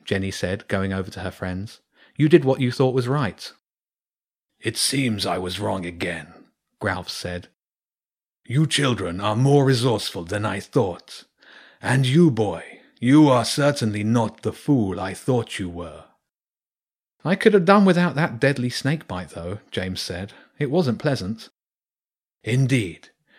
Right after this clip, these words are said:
it's not meant to be pleasant. Rask has not been known to fail before. Rask is disappointed. I am not.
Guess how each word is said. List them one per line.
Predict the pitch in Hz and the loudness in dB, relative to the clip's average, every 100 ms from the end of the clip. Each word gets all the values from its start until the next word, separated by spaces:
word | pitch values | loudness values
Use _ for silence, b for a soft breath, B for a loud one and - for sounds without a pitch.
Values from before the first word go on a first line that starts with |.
| b | b
it's | 127 127 | -2 2
not | 143 143 | 2 2
meant | 135 160 143 - | 4 2 2 -2
to | 104 | -8
be | 92 90 | -8 -12
pleasant. | - 120 104 85 85 - - _ _ _ _ _ | -6 -4 -4 -8 -18 -20 -20 _ _ _ _ _
Rask | - 127 - - - | -2 -2 0 -6 -8
has | 98 101 | -8 -6
not | 113 110 - | -4 -6 -6
been | 107 101 | -4 -2
known | 110 101 98 | -2 -2 -6
to | - | -10
fail | - - 127 98 | -8 -2 0 0
before. | 87 110 - 85 82 - _ _ _ _ _ _ | -6 -12 -10 -10 -10 -14 _ _ _ _ _ _
Rask | 92 110 - - - | -2 -2 -2 -8 -10
is | 82 | -12
disappointed. | - 117 - 95 110 101 95 - - _ _ _ _ _ _ _ _ | -8 -8 -8 -10 -8 -8 -10 -16 -20 _ _ _ _ _ _ _ _
I | 104 117 143 | -2 2 2
am | 139 123 117 | 2 2 0
not. | 113 - - - | -2 -6 -12 -20